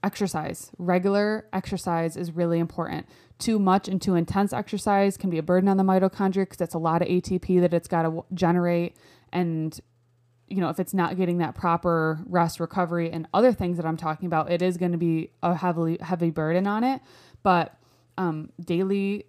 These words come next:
exercise that feels good for you, knowing when you need that recovery, knowing when you can push a little bit harder, depending on, like, what fuel and recovery you're doing,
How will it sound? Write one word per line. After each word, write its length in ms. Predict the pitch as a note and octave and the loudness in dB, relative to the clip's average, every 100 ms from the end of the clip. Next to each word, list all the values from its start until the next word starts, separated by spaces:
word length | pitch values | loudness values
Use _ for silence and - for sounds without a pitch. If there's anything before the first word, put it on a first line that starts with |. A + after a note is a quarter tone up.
| _ _ _ | _ _ _
exercise 680 | F3+ - F#3+ G3 F#3 F#3 F#3 | -8 -4 -4 0 2 2 0
that 160 | F3+ - | -2 -2
feels 280 | F#3 F3 E3 | 2 2 2
good 160 | F3 | -2
for 120 | - | 0
you, 300 | D#3+ E3+ F3+ | -2 0 2
knowing 440 | F3+ E3 E3+ F3 F3 | 2 2 2 0 0
when 160 | E3+ E3+ | 0 0
you 80 | |
need 200 | E3 E3+ | 0 0
that 160 | E3 D#3+ | 0 -2
recovery, 440 | F3 F#3+ E3+ F3 | -2 0 2 2
knowing 280 | E3+ E3 E3+ | 2 2 2
when 160 | E3+ E3+ | 2 2
you 80 | E3+ | 0
can 120 | F3 | -4
push 200 | F3+ E3+ | -6 -4
a 60 | |
little 220 | E3+ E3+ E3 | -2 0 0
bit 100 | E3+ | 0
harder, 420 | E3+ E3 E3 E3 | 0 2 2 0
depending 400 | E3+ F3 E3+ E3 | 0 0 0 0
on, 160 | D3+ | -2
like, 180 | D#3 - | -4 -4
what 140 | E3+ - | -4 -2
fuel 280 | F#3+ F3 | 2 4
and 120 | E3+ D#3+ | 4 2
recovery 360 | - G3+ G3+ | 0 0 2
you're 100 | G3+ | 2
doing, 340 | G3 G3+ G3 | 2 0 0